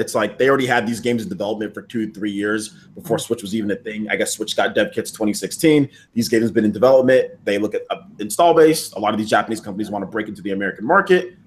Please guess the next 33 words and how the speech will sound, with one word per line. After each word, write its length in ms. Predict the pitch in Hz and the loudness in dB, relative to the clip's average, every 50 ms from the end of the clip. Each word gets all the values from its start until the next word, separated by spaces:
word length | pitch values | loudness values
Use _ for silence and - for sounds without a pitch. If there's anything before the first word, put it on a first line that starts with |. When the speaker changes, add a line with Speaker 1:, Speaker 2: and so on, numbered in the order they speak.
| _ - | _ -4
Speaker 1:
Not 140 | 175 156 | -4 -2
Speaker 2:
Mm-hmm. 80 | - 135 | -2 -2
Speaker 1:
really 140 | 110 110 120 | -2 0 2
working 260 | 160 202 208 208 208 | 4 4 4 4 2
Speaker 2:
Yeah. 40 | 202 196 | 0 0
Speaker 1:
too 100 | 220 208 | 0 2
well, 340 | 202 202 196 202 202 - - | 4 4 6 6 4 0 -4
but 100 | - - | -10 -10
they 60 | 110 | -8
wanna 160 | 107 110 101 95 | -8 -8 -6 -6
break 160 | 113 104 - | -6 -8 -8
into 120 | 107 113 | -8 -8
the 100 | 101 104 | -8 -6
American 340 | 101 107 101 98 - 113 139 | -4 -4 -4 -6 -6 -4 2
market. 360 | 180 196 190 - 196 202 - - _ _ | 2 2 4 4 0 -2 -2 -6 _ _
Xbox 480 | - 113 - - - 233 220 - - 147 | -2 -2 0 2 4 4 4 4 2 -2
is 80 | 131 | -2
big 160 | 104 120 107 | 0 0 0
in 100 | 110 110 | -2 -4
Japan, 280 | 98 - - 113 113 - | -6 -6 -6 -6 -4 -2
or 140 | 127 120 - - | 0 0 0 0
Xbox 460 | 123 - - - - - - - 127 | -2 -2 -2 0 -2 -2 -2 -2 -6
is 60 | 127 | -6
big 160 | 90 104 98 - | -6 -6 -6 -6
in 80 | - | -6
America. 360 | 92 95 95 95 113 - - - - - | -8 -8 -8 -8 -8 -10 -12 -16 -6 -4
Put 100 | - 151 | -2 0
it 60 | 135 | 2
out 100 | 131 123 | 2 2
on 100 | 117 113 | 2 2
the 60 | 123 | 2
Speaker 2:
Yeah. 200 | 175 - 170 - | 2 2 0 -2
Speaker 1:
Xbox. 340 | - 80 - - - - - | -4 -6 -10 -12 -14 -16 -18